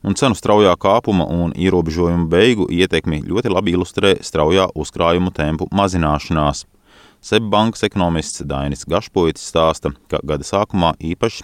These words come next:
samazinājies uzkrājumu pieauguma temps. Pērn noguldījuma apjoms katru mēnesi auga par piekto daļu, bet šogad tas divreiz krities. Noguldījuma apjoms ik mēnesi kāpj par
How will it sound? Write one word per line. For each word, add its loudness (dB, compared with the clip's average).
samazinājies -2
uzkrājumu -2
pieauguma -2
temps. -4
Pērn 2
noguldījuma -2
apjoms -4
katru -4
mēnesi -4
auga 0
par 0
piekto -2
daļu, 2
bet -8
šogad 2
tas -4
divreiz -2
krities. -2
Noguldījuma -2
apjoms -4
ik -12
mēnesi -4
kāpj -4
par 0